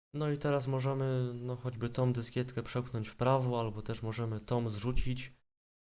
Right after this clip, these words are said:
Wtedy pierwsza z tych szpulek zostanie zniszczona.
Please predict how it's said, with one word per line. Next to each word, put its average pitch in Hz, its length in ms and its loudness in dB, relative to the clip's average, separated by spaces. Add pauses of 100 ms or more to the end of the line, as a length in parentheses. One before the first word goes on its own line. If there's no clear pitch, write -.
(520)
Wtedy 123 300 0
pierwsza 127 520 2
z 127 100 -4
tych 117 200 -4
szpulek 123 440 2
zostanie 117 440 -2
zniszczona. 117 760 0